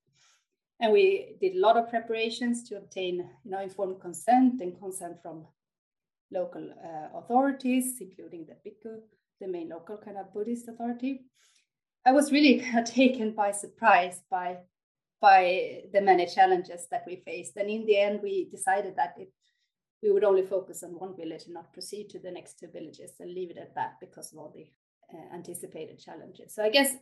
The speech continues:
guess the main challenge or lessons that I have learned is that we really need to realize and accept that there is a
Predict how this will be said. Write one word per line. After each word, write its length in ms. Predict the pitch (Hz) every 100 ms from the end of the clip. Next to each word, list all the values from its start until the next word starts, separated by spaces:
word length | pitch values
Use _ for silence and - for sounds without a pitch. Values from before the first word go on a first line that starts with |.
| -
guess 160 | 262
the 80 | 254
main 320 | 220 226 214
challenge 540 | 196 208 190 175 180 175 _ _
or 120 | 196
lessons 380 | 202 208 202 180
that 140 | 180 185
I 60 |
have 160 | 185 175
learned 220 | 180 175
is 120 | 185
that 180 | 214 202
we 140 | 196
really 280 | 185 214 190
need 180 | 180 180
to 100 | 185
realize 480 | 185 175 170 175 196
and 100 | 175
accept 400 | - - 175 -
that 140 | 170
there 140 | 180 170
is 200 | 160
a 100 | -